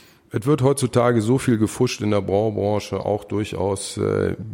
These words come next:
in den kleineren Brauereien, äh, was Abfüllorte, Brauorte et cetera angeht. Ob man das mit irgendwelchen Maßnahmen oder Herkunftsbezeichnungen verändern kann, weiß ich nicht. Wir versuchen,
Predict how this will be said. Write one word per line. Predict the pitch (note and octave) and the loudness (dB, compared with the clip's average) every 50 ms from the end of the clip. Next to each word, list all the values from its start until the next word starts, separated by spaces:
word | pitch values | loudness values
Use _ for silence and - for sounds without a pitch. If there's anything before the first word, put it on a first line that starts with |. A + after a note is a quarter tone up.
| - - - | -12 -12 -10
in | - G2 G2 F#2+ | -6 -4 -2 -2
den | G2 G2 G2 G2+ - | 0 -2 -2 -4 -4
kleineren | - G2+ F#2+ G2 G2+ G2+ G2 G2 F#2+ F#2 | -4 -2 0 0 2 2 2 2 0 0
Brauereien, | F#2 F#2 F#2+ F#2+ F#2+ F#2+ F2+ F2+ F#2 F#2+ G2 F#2+ F#2+ F#2 F#2 F2 - - - | 0 0 2 2 2 2 2 2 2 2 2 2 0 0 -2 -4 -6 -6 -6
äh, | - F2+ F2+ F#2 | -6 -6 -4 -2
was | F#2+ F2+ - - - - | -2 -2 -2 -2 -6 -6
Abfüllorte, | - F#2 - - - - G2+ G2 F#2+ - - F2+ F#2+ G2 G2 - - - F#2+ F#2+ F#2+ | -6 -6 -6 -6 -2 0 0 2 2 2 0 2 2 2 0 0 0 0 2 2 2
Brauorte | F#2 F2+ - F#2 F2+ F#2+ G2+ G2+ F#2 F#2 F#2 F#2+ F#2+ - - - | 0 0 0 0 2 2 2 2 2 2 2 0 0 -2 -2 -4
et | F#2 F#2 - | -4 -4 -4
cetera | - F#2 - - F#2 F2 F2 | -4 -4 -2 -2 -2 -2 -2
angeht. | F2 F2 F2+ F2+ F2+ F2+ F2 - - - - - - - - - - - - - - _ _ | -2 -4 -2 -2 -4 -4 -6 -10 -16 -20 -20 -20 -20 -20 -20 -20 -20 -20 -20 -20 -20 _ _
Ob | - - G#2+ A2+ A#2+ | -4 -2 -2 0 2
man | A2 G#2 G2+ G2 | 2 4 4 4
das | G#2+ G#2 - - | 4 2 2 0
mit | G2 F#2+ - - | -2 -4 -4 0
irgendwelchen | - A#2 A#2+ B2+ B2 A#2 G#2 G#2+ G#2 G#2 G#2 G#2 - G2+ G2 G2+ G2+ G2 G#2 G2 G#2 - - - - - - - | 2 4 4 6 4 4 4 4 4 4 2 2 0 0 2 2 2 0 -2 -4 -6 -10 -14 -18 -20 -20 -20 -12
Maßnahmen | - G2 G2 G2 G#2 A2 A2 A2 - - - G2+ G2 F#2+ F#2+ G2 G2+ G#2+ G#2 G2+ G2 G2 F#2+ | -4 0 2 2 4 4 4 2 0 0 0 2 2 4 4 4 4 4 4 2 2 2 2
oder | F2+ F#2+ F#2 F#2+ F2+ | 2 2 2 2 4
Herkunftsbezeichnungen | F2 F#2+ G2+ A2 G#2 - G2+ G2 F#2+ - - - F#2 - - G2 F#2+ G2 G2 F#2+ - G2 F#2 F#2 F#2 F#2 F2+ F#2 F#2 F#2 G2 - - - - _ | 4 2 2 2 0 -2 -4 -4 -4 -6 -8 -10 -10 -4 -2 0 0 0 0 -2 -4 -4 -4 -2 -2 -2 -2 -4 -4 -4 -6 -8 -10 -12 -14 _
verändern | - - - G2 - F#2+ G2 G2 G2 F#2+ F#2 F2 | -10 -6 -6 -4 -2 0 0 2 2 0 0 -2
kann, | - - F#2 F2+ F2+ F2 F#2 - - - - _ _ _ _ _ - - - | -2 0 0 0 0 -2 -4 -8 -14 -20 -20 _ _ _ _ _ -20 -6 -4
weiß | - F2 G2+ G2 - G2 | -2 0 0 2 2 0
ich | F2 - - | 0 0 0
nicht. | F#2+ F#2+ F#2+ F2+ - - - - _ _ - | 2 2 2 0 -2 -6 -12 -16 _ _ -4
Wir | A2+ C#3 D3 | -2 0 2
versuchen, | - C3+ A#2 A2+ B2+ D3 C#3 - B2+ B2 B2 - - | 2 2 2 2 2 2 2 2 2 0 0 -2 -4